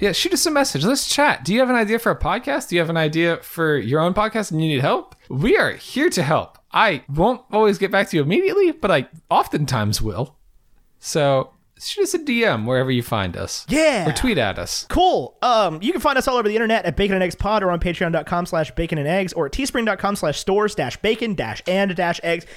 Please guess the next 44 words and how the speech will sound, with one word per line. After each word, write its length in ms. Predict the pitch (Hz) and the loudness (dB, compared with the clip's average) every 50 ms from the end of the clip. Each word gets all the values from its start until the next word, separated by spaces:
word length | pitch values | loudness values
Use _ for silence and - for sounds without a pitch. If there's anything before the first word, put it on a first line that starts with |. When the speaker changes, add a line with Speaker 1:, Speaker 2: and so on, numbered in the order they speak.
| - - - | -20 -10 -8
Speaker 2:
It's 120 | 302 226 | -4 0
all 140 | 392 311 277 | 2 2 2
in 60 | 262 | 2
the 60 | 220 208 | 2 0
description. 460 | 196 - 214 196 - 214 208 196 - - - | 0 0 -2 0 0 0 -2 -2 -4 -6 -2
Nobody 240 | 233 240 220 226 220 | 0 0 2 2 0
types 220 | - 208 185 - | 0 -2 -2 -2
these 120 | 180 139 | -4 -6
links 220 | 156 147 139 131 - | -4 -4 -6 -4 -4
in. 220 | 147 131 127 143 - - | -4 -4 -4 -6 -12 -12
Come 180 | - - 185 156 | -6 -4 -4 -4
on 140 | 127 107 110 | -4 -6 -6
now. 240 | 113 117 117 110 - - - - - - - - - - | -6 -6 -6 -8 -10 -14 -20 -20 -20 -20 -20 -16 -4 -2
Our 120 | 247 269 | -2 2
art 260 | 226 233 240 233 - | 2 2 2 2 2
is 100 | 220 170 | -2 -2
by 220 | 147 196 180 170 160 | 0 -2 0 0 0
Vaishon 420 | 131 190 190 - - 190 175 175 | 0 -2 -2 0 0 0 0 0
Brandon, 460 | 165 175 170 170 170 165 165 165 165 - - 160 | 0 0 0 0 0 2 0 0 0 -4 -8 -8
graphite 400 | - 185 190 190 185 196 165 156 | -4 0 0 0 0 0 -4 -2
dot 160 | 160 160 147 143 | -2 -2 -2 -2
V 180 | 147 156 151 | -2 -2 0
M 160 | 147 143 143 | 0 -2 -2
B 300 | 131 143 143 139 139 139 | -2 -2 -2 0 0 -2
on 180 | - 147 139 135 | -2 -2 -4 -4
Instagram. 640 | - 147 139 - - 147 135 156 147 143 139 143 143 - - - | -4 -6 -6 -6 -6 -6 -4 -2 -2 -2 -2 -4 -6 -8 -12 -10
Hit 140 | - - 208 | -4 -2 0
him 100 | 196 190 | 2 2
up. 200 | 185 180 170 156 | 2 2 0 0
Get 100 | 151 185 | 0 0
him 80 | 185 185 | 0 0
to 80 | 175 | -2
do 80 | 151 160 | -2 -4
some 140 | 156 160 151 | -4 -2 -2
art 160 | 151 151 - | -4 -4 -2
for 80 | - 156 | -2 0
you. 100 | 147 147 | 0 2
Andrew 200 | - 269 302 302 | 0 0 0 0
Scott 180 | 285 339 254 175 | 0 0 0 2
Bell 200 | 214 214 202 190 | 2 2 2 0
at 80 | - 185 | 0 0
andrew 240 | 196 208 180 220 | -2 0 0 -2
scott 280 | - - 208 196 170 143 | -2 0 0 0 0 0
bell 320 | 175 180 180 175 165 - | 0 0 0 0 -2 -4